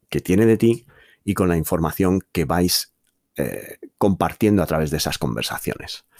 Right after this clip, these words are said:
Un estudiante que tenga dificultades con las matemáticas, pues podría interactuar haciendo preguntas y recibiendo explicaciones detalladas, adaptadas a ese nivel de comprensión, mientras que un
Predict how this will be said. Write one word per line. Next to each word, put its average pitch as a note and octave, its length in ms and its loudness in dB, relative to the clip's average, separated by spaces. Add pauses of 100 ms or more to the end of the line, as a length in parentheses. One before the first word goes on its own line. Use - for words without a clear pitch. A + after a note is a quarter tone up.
(140)
Un F#2+ 280 4
estudiante G2+ 480 2
que F2 100 -2
tenga G#2+ 260 4
dificultades E2+ 640 0
con F2 220 0
las D2+ 160 0
matemáticas, G#2 640 0
pues F#2 200 -4
podría F#2+ 560 0
interactuar G2 760 0 (560)
haciendo F#2+ 480 2
preguntas G#2 500 2
y G#2+ 100 4
recibiendo F#2 460 2
explicaciones F#2+ 560 0
detalladas, G2 840 0 (260)
adaptadas F#2 760 -2
a F#2 360 -2
ese A2 260 4
nivel A2 260 6
de G#2+ 100 4
comprensión, F2+ 760 0 (240)
mientras D#2 280 -2
que E2+ 100 -4
un F2 200 -2